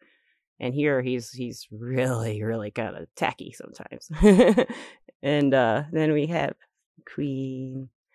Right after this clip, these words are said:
Queen of Swords. She's, she's known for being sad and smart,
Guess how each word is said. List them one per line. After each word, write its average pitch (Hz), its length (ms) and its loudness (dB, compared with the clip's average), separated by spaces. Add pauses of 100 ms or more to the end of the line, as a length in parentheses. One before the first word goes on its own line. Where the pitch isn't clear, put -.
(520)
Queen 170 180 0
of 147 80 -4
Swords. 123 600 -4
She's, 156 580 -12
she's 190 160 -8
known 190 240 -2
for 180 100 -6
being 139 260 -4
sad 120 480 -4 (200)
and 135 140 -8
smart, 117 440 -10